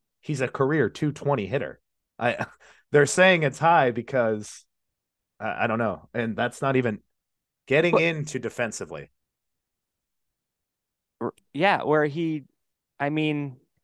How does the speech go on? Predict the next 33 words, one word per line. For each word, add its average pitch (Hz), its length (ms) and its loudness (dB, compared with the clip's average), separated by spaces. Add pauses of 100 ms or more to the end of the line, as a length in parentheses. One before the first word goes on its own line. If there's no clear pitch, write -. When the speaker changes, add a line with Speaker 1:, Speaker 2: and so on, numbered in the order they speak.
(360)
Speaker 1:
He's 151 120 -8
played 190 160 2
Speaker 2:
I - 40 -4
Speaker 1:
center 175 140 2
field 196 220 4
the 139 60 2
last 87 220 0
two 107 100 -4
years. 78 340 -10 (480)
Speaker 2:
Yeah. 151 160 2
Speaker 1:
He 202 40 8
has 131 120 6
not 160 160 4
played 147 260 2
shortstop. 156 560 0 (920)
<laughs> 165 80 0 (340)
It's, 165 300 -2 (460)
it's, 143 180 -2 (120)
it's 151 160 4
mind, 175 500 4
it's 147 160 -4
mind-numbing 151 600 0 (520)
to 160 80 -2
think 160 300 -2
they'll 156 160 6
just 151 200 0
be 160 100 -2
like, 156 200 2
"Uh, 220 440 2
I'm 285 140 -2
sure 208 240 -2
he'll 147 200 0
just 120 280 -4